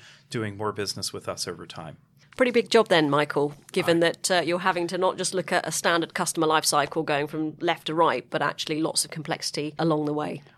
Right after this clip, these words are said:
Speaker 1: I have no trouble filling my days.
Speaker 2: <laughs> And I'm seeing people like K P M G in the Americas, Microsoft, Apple, they're all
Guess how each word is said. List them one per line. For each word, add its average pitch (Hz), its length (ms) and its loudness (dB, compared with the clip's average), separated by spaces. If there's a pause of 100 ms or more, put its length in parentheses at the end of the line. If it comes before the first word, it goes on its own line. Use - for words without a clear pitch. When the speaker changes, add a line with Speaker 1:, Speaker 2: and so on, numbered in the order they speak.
Speaker 1:
I 110 120 2
have 113 180 0
no 120 240 0
trouble 123 320 -2
filling 110 320 -2
my 104 140 0
days. 85 320 -8 (120)
Speaker 2:
<laughs> - 1000 -8
And 240 140 10
I'm 285 80 10
seeing 359 320 4
people - 280 -4
like 262 220 6
K 240 180 2
P 233 140 4
M 214 100 2
G 202 460 0
in 190 240 2
the 190 80 8
Americas, 185 480 6
Microsoft, 170 640 2
Apple, 175 340 0
they're 202 200 4
all - 260 0